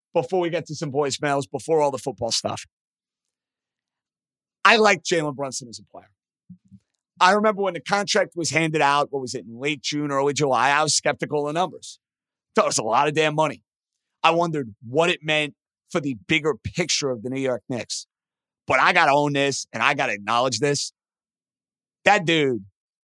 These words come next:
is a legit, bona fide N B A point guard. And holla freaking Luya. You know how long I've waited to see a Knick point guard run an offense with confidence, be a floor general,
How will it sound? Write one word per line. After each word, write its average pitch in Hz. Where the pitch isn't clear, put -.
is 135
a 120
legit, 156
bona 147
fide 127
N 131
B 120
A 110
point 113
guard. 98
And 123
holla 185
freaking 165
Luya. 131
You 156
know 180
how 247
long 202
I've 170
waited 147
to 151
see 151
a 143
Knick 143
point 143
guard 147
run 175
an 165
offense 147
with 131
confidence, 120
be 190
a 170
floor 156
general, 113